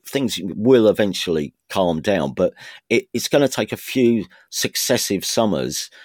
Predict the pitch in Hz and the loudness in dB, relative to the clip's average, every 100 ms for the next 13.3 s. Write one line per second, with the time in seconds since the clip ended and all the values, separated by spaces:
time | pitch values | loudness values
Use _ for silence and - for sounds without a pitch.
0 | - - 87 82 76 90 80 73 - - | -20 -2 0 2 0 -4 -6 -4 -6 0
1 | 92 82 - - 78 76 73 - 67 - | 2 2 -4 -8 -8 -4 -6 -6 -14 -14
2 | - 87 - - 69 - 62 - 57 62 | -6 -6 -6 -10 -10 -8 -8 -10 -12 -16
3 | - - - _ - 90 98 95 98 - | -16 -20 -20 _ -4 2 4 4 0 -6
4 | _ - 113 - 104 101 - 104 - 101 | _ -4 -2 0 0 0 0 -4 -4 -4
5 | 98 98 95 - 92 110 113 80 - - | -2 -2 -4 -8 -2 4 4 2 -8 -6
6 | 90 - 90 - 92 92 87 90 90 - | -6 -4 -6 -4 2 2 4 2 -2 -8
7 | _ 95 87 87 78 - 85 87 82 82 | _ 0 2 4 2 0 0 2 2 0
8 | - 87 82 - 78 82 90 80 - 85 | -2 -4 -4 -6 -4 -4 -2 -8 -4 -6
9 | 78 85 90 80 71 80 78 - 78 71 | -4 0 2 2 -2 -4 -4 -6 -6 -6
10 | - 92 - - 80 76 71 - - 76 | -6 -10 -10 -12 -6 -4 -4 -8 -16 -14
11 | - 85 - - - 80 - - - - | -6 -6 -8 -14 -8 -6 -8 -16 -20 -20
12 | _ - 87 76 - 95 95 85 - - | _ -8 -6 -6 -4 0 0 0 -6 -10
13 | - 65 - | -8 -8 -10